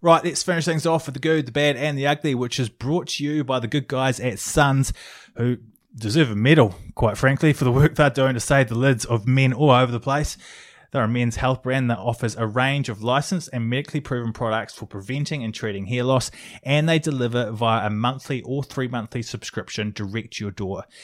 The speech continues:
It's reasonably priced, and they get results in nine out of ten men. So just visit suns dot co dot U K and use the code rugbypod twenty to get twenty quid off your first order.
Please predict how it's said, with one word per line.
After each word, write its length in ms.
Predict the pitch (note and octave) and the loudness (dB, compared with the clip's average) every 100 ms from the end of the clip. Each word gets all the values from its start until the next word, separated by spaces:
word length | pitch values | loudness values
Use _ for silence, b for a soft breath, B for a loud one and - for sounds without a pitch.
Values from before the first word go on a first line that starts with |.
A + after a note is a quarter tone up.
| B | B
It's 180 | B2 - | -8 -6
reasonably 540 | A#2 C#3+ F#3 F#3 F3 | 0 2 2 0 -4
priced, 440 | D3+ - A2 D3 - - | -4 -4 -4 -4 -8 -8
and 300 | C3 D3+ E3 | -4 -2 0
they 120 | C#3 | -2
get 140 | B2+ | -2
results 380 | B2 A#2 B2 B2 | -4 0 0 -2
in 260 | C3+ B2 A#2 | -6 -4 -2
nine 380 | A#2+ C3 C#3 C3+ | 0 0 -2 -4
out 120 | B2 | -6
of 200 | A#2 G#2 | -8 -10
ten 480 | - - B2+ A#2+ A2 | -12 -8 -4 -2 -2
men. 300 | A#2 A2 F#2 - B B | -2 -4 -4 -12 B B
So 100 | - | -6
just 160 | A2+ F3 | -2 -2
visit 360 | D3 D#3+ F3 - | 2 2 2 -2
suns 480 | E3 D#3 D#3+ D3+ | -2 -2 -2 -4
dot 180 | - D3 | -6 -8
co 160 | - C#3 | -4 -4
dot 100 | A#2 | -4
U 120 | B2+ | -10
K 320 | B2+ C3+ C3+ | -4 -4 -2
and 120 | A2+ | -4
use 180 | A#2+ C#3+ | -4 -6
the 60 | C#3 | -10
code 360 | - C3+ B2+ | -6 -4 -4
rugbypod 680 | A2 G#2+ B2+ C#3 C#3+ D3+ C3 | -6 -2 -2 -2 -4 -2 -4
twenty 340 | - B2+ A#2+ | -4 -6 -6
to 100 | B2 | -8
get 220 | A2+ G#2+ - | -12 -14 -10
twenty 300 | - D#3+ D#3 | -6 -6 -6
quid 240 | - G#2+ - | -8 -8 -8
off 160 | B2+ | -16
your 80 | A2+ | -16
first 300 | - F2+ - | -16 -16 -12
order. 260 | G#2+ A#2+ | -10 -8